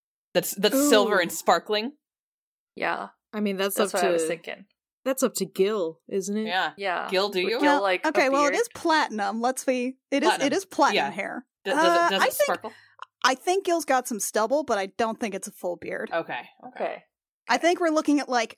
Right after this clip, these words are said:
Speaker 4: Chris Hemsworth in Ragnarok.
Speaker 1: Okay, okay, okay.
Speaker 3: Nice.
Speaker 4: Yeah. And also with, uh, with that really good vest outfit from the, from the Love and Thunder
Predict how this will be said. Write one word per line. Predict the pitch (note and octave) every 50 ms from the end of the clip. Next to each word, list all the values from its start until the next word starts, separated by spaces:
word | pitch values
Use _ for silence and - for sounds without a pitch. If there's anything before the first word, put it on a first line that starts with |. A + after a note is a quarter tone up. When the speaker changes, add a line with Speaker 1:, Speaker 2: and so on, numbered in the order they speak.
| _
Speaker 4:
Chris | - - D4 B3+ C4 -
Hemsworth | - C4 A#3+ A#3 A3+ F#3+ - A3+ A3+ G#3+ G3 -
in | G#3 A3 G3+
Ragnarok. | F#3+ F#3+ F#3 G3 F#3 F#3 - F3+ - A3 - - - - -
Speaker 1:
Okay, | D#3+ D#3+ E3 E3 D#3+ - - - - _
okay, | D#3 D3 C#3+ - - - -
okay. | E3 F#3+ - - _ _ _ _ _ _ _ _ _ _ -
Speaker 3:
Nice. | - -
Speaker 4:
Yeah. | G#3+ G#3 G#3+ - - A#3 - _ _ _ _ _ _ _ _ _ _ _ _ _ _ _ _ _ _ _ _ _ _ _ _ _ _ _ _
And | A#3+ C4 B3
also | - B3+ C4 B3+ C4 - C#4 B3+ A#3+ A#3 A3 A3+ - -
with, | B3+ B3 A3+ A#3+ - B3+
uh, | A#3+ G#3+ G#3 G#3 G#3 G3+ -
with | - A#3 A#3 A#3 A#3 _
that | B3 A#3 A3 A3 A3 - _ -
really | A#3 A#3 B3 C#4 D4+ D4+ C#4+ C4 A#3 G#3+ F#3 F3+ F3
good | - C4 C4 B3 A#3+ G#3+ F#3+ F3
vest | F3 E3+ F3 G#3+ G#3+ G#3+ A3 - - -
outfit | - G#3+ F#3+ G#3+ A3 - - - B3 G#3+ F3 F3+ - -
from | - - - A3+ G3+ F#3
the, | F#3+ G3 F#3+ F#3+ F#3 F#3+ F#3+ -
from | - B3 G#3+
the | G3 F#3+
Love | G3+ G#3 G3+ F#3+ F#3+
and | F3+ F3+
Thunder | - - G3+ F#3 F#3+ - G#3+ - A3+ C4+ -